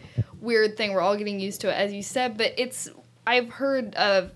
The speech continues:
someone on Facebook was really mad because their kid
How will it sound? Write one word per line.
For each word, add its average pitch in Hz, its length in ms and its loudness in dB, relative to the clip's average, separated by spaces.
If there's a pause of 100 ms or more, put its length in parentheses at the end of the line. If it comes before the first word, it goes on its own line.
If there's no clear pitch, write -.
(160)
someone 214 320 -2
on 196 100 0
Facebook 220 720 -2
was 196 160 0
really 185 200 4
mad 190 260 0
because 180 320 -4
their 175 120 -2
kid 180 480 -2